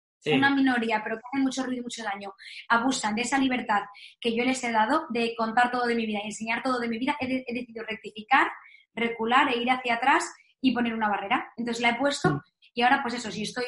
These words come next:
Speaker 2: en una tienda, a lo mejor antes enseñaba más cosas, ahora no, no enseño que estoy de compras,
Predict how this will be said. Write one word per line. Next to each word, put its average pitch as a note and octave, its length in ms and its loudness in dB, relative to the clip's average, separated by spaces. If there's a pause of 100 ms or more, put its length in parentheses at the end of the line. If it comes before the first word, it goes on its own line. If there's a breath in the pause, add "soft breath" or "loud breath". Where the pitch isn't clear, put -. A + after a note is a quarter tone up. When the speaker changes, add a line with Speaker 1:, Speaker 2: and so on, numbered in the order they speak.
Speaker 2:
en B3+ 80 -8
una B3 280 2
tienda, C4 260 4
a B3+ 40 6
lo A#3+ 80 0
mejor B3 200 -2
antes A#3+ 200 -4
enseñaba G#3+ 360 -4
más G3+ 180 -8
cosas, A3+ 300 -6
ahora A3 220 0
no, A3+ 180 -2
no A3+ 80 -6
enseño A3+ 340 -6
que G#3+ 60 -6
estoy G#3+ 220 -8
de G#3 100 -8
compras, B3 400 0